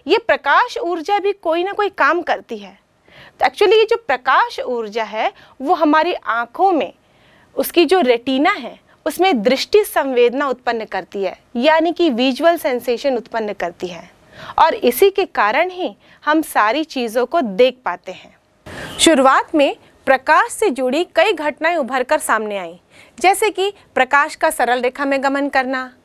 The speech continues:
परावर्तन, अपवर्तन, वर्ण विक्षेपण। और इन घटनाओं को प्रयोगों द्वारा प्रमाणित भी किया गया। प्रयोगों का सिलसिला चलता रहा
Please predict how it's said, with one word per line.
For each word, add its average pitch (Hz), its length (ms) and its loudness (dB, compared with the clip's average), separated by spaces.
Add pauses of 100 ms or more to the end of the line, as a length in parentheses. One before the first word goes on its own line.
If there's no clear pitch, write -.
(360)
परावर्तन, 277 760 2 (140)
अपवर्तन, 277 720 0 (220)
वर्ण 349 300 2
विक्षेपण। 220 560 -6 (600)
और 370 120 4
इन 453 240 2
घटनाओं 277 480 0
को 392 140 0
प्रयोगों 285 540 0
द्वारा 359 260 0
प्रमाणित 254 580 -4
भी 427 120 4
किया 285 240 2
गया। 180 260 -10 (760)
प्रयोगों 381 340 4
का 480 140 0
सिलसिला 403 440 0
चलता 294 380 -2
रहा 196 300 -8